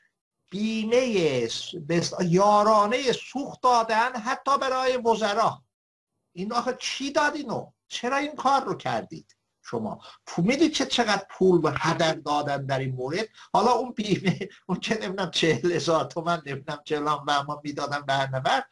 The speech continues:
پشت اون می‌دید که چه دنیایی رو میچاپیدن. اینا روشن بشه، به نظر من این در، ما حالا در دوره‌ای به سر میبریم که این لحظه ها در واقع بحث بودجه یا مثلاً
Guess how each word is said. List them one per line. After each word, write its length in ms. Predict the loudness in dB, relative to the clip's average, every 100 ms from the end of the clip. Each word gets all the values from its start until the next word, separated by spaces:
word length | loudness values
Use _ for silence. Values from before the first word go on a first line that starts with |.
| -18 -20 _
پشت 360 | 0 0 0 0
اون 160 | 0 -2
می‌دید 160 | -10
که 140 | -6 -6
چه 400 | -6 -6 -6 -6 -2
دنیایی 680 | 2 0 0 2 4 4 2
رو 160 | -2
میچاپیدن. 920 | -2 -2 2 4 2 -2 -2 -2 -4 -10 _ -16 -6
اینا 160 | -2
روشن 500 | 0 2 2 2 0
بشه، 240 | -2 -2 -6 -4
به 100 | -2
نظر 420 | -2 0 0 0
من 280 | 0 -2 -4
این 300 | -6 -4 -4
در، 260 | -2 -2 -2 -6
ما 280 | -4 2 4
حالا 260 | 4 2 0
در 200 | -2 -6
دوره‌ای 580 | -4 -2 0 0 -2 -2
به 100 | -4
سر 280 | 0 0
میبریم 460 | -2 -4 -4 -4 -6
که 320 | -2 0 -2 -6 -20 -20 _
این 260 | 2 4 4
لحظه 460 | 2 2 0 -2 0
ها 460 | 2 4 4 2 -4 _ -6
در 140 | -4
واقع 280 | -2 -2 -4
بحث 460 | -4 -4 -4 -6 -6
بودجه 640 | -8 -8 -12 -8 -6 -4
یا 240 | 0 0 0
مثلاً 440 | -2 -2 -2 -2